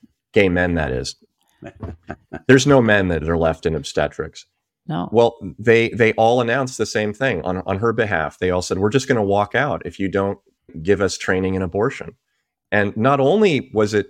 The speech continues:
Speaker 1: the girl and her friends, but the department itself stood behind her publicly and stated that they supported her position,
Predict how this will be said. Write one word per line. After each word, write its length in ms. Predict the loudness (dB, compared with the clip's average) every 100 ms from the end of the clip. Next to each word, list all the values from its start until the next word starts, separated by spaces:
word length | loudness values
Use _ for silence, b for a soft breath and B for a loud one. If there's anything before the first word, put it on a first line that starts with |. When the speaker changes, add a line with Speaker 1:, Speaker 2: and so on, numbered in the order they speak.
| -4
Speaker 1:
the 100 | -6
girl 500 | -2 0 2 0 0
and 120 | -4
her 140 | -6 -6
friends, 580 | -4 -2 -2 -6 -10 -18 _ _
but 200 | -2 0
the 80 | -2
department 640 | -4 -6 0 0 2 -2
itself 640 | -2 -4 0 0 0 -6 -12
stood 320 | -6 -2 0
behind 440 | 0 0 -2 -2
her 120 | -2 -4
publicly 600 | -4 -2 -2 -4 -4 -4
and 100 | -4
stated 320 | 0 0 0
that 120 | -2
they 120 | -4
supported 460 | -2 -6 -4 -4 -2
her 100 | -4
position, 560 | -2 -2 -2 -2 -6